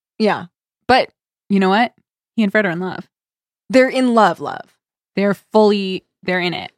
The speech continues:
Speaker 1: Mm-hmm.
Speaker 2: Though I don't think she said it yet.
Speaker 1: No.
Speaker 2: But that's what's happening.
Speaker 1: Yeah.
Speaker 2: And the betrayal of Wes kind of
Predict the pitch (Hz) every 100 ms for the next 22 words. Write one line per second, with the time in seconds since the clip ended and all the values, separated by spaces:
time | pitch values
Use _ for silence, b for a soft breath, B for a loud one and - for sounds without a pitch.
0 | _ 185 160 175 175 175 _ _ _ -
1 | 226 233 262 254 - 220 175 147 58 -
2 | - _ _ _ - 175 175 202 175 -
3 | _ _ 220 156 - _ _ - 202 -
4 | - - - 175 B B _ _ _ _
5 | 196 180 - _ _ _ 214 208 196 185
6 | 165 202 190 185 175 175 190 220 196 185
7 | 160 185 175 160 156 - - - - 214
8 | 196